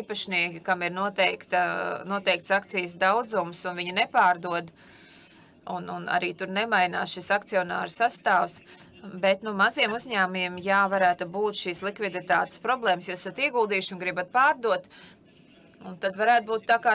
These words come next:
saka Ivars, ka jāgaida nedēļa, divas nedēļas,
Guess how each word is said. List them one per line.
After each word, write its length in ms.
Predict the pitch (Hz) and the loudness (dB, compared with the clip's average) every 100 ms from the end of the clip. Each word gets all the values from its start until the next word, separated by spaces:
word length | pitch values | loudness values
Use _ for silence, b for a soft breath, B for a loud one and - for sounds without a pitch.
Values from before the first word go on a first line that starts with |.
| 214 | 2
saka 320 | 233 220 311 | -2 0 -2
Ivars, 340 | 285 190 - - | 2 4 2 -2
ka 160 | 196 | -2
jāgaida 560 | 185 196 208 196 175 180 185 | 2 2 4 4 2 0 -4
nedēļa, 480 | 208 214 185 180 170 | 0 4 4 2 -4
divas 320 | 220 214 226 | -4 -4 -2
nedēļas, 560 | 226 226 226 214 214 | -2 2 2 2 -2